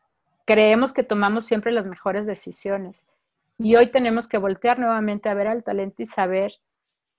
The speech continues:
nos quedamos con este talento, tomamos decisiones de hacer recortes, de separar a gente posiblemente, seguramente valiosa, pero es un momento crítico y tuvimos que tomar decisiones, pues tenemos que voltear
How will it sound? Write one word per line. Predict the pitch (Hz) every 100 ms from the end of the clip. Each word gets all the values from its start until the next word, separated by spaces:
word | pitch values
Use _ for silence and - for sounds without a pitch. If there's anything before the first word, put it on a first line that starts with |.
| _
nos | 208 214
quedamos | - 220 240 277 320
con | 240 214
este | 208 233
talento, | 220 202 196 196
tomamos | 226 196 208 247 277
decisiones | 247 - - - 208 208 240
de | 226
hacer | 190 - 220 214 220 226 _
recortes, | 220 220 214 214 208 - 202 208 214 _ _ _ -
de | 196
separar | - 214 - 208 220 240
a |
gente | - 240 233
posiblemente, | 254 208 - 247 277 254 226 - -
seguramente | - - 262 320 392 320 262 294
valiosa, | 269 214 214 214 - 202 339 _ _ _
pero | - 226
es | 233
un | 269
momento | 254 240 226 233
crítico | 226 220 220 247 247
y | 220
tuvimos | 208 208 240 254
que | 226
tomar | 202 202 208
decisiones, | 226 214 - 196 190 214 262 _ _ _ -
pues | 208
tenemos | 220 220 226 254
que | 226
voltear | 208 196 - 208 226 -